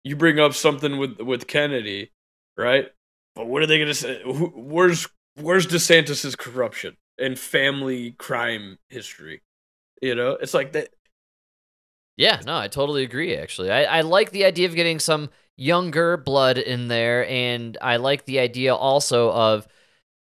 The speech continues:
Speaker 2: and I don't think it'll ever happen because of this, but you're then gonna get a guy who is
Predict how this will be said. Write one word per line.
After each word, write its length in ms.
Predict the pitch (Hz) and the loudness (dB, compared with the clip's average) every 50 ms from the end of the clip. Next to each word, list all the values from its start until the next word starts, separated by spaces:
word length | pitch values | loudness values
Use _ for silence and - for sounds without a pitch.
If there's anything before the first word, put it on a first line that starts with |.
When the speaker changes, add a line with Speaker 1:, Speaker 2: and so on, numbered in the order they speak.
| _ _ _ _ _ - | _ _ _ _ _ -4
Speaker 2:
and 180 | 175 160 143 147 | -2 0 2 4
I 120 | 143 143 | 4 4
don't 360 | 127 123 139 135 135 127 113 | 4 2 2 0 0 -2 -6
think 220 | - 131 127 117 131 | -4 -4 -2 -2 -2
it'll 180 | 120 113 113 | 0 0 0
ever 140 | 117 110 113 110 | 0 0 -2 -4
happen 520 | 110 127 127 123 - 120 113 110 110 104 | -2 -2 -2 -2 -2 -4 -4 -4 -6 -8
because 340 | 95 107 - - 139 147 143 | -8 -8 -2 -2 0 0 0
of 120 | 127 98 | -2 -2
this, 180 | 104 113 110 - | -2 -2 -2 -2
but 240 | - 113 104 101 98 | 0 0 0 0 0
you're 240 | 110 131 123 123 | -2 -4 -4 -2
then 220 | 113 131 139 156 160 | -2 0 0 0 0
gonna 260 | 151 160 160 151 151 | 0 0 0 0 0
get 240 | 131 139 139 131 131 | 0 2 2 4 2
a 40 | 123 | 2
guy 440 | - 131 120 123 127 127 127 123 | 2 0 2 2 4 4 2 2
who 300 | 117 120 123 123 120 117 | 0 -2 -2 -2 -2 -2
is 140 | 113 107 98 | -4 -4 -6